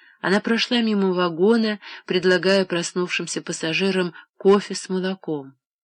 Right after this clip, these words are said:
В свете утренней зари лицо её было розовее неба.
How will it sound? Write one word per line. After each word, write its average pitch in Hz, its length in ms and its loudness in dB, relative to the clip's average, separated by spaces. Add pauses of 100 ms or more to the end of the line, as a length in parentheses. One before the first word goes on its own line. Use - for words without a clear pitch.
(440)
В - 60 -14
свете 233 600 4
утренней 214 520 2
зари 196 600 2 (280)
лицо 180 320 0
её 226 260 4
было 220 520 2
розовее 196 880 2
неба. 170 680 -4